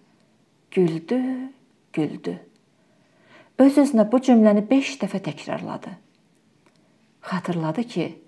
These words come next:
dəmir ağacla həmdərd olduğu gecə də beş yaşındaydı. Stolun üstündəki nabatdan birini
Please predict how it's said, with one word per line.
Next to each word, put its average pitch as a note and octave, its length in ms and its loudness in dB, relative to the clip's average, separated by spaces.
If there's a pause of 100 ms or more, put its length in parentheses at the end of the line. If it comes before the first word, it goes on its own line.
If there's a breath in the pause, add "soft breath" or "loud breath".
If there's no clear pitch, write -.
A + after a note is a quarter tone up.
(400 loud breath)
dəmir C4 320 6
ağacla G#3+ 300 2
həmdərd F3+ 540 0
olduğu E3+ 360 -2
gecə E3 360 -4
də G#3 220 0 (380)
beş G3+ 300 -2
yaşındaydı. E3 720 -8 (1400)
Stolun F3+ 380 4
üstündəki F3 500 -2
nabatdan F3 540 -2
birini G#3+ 280 2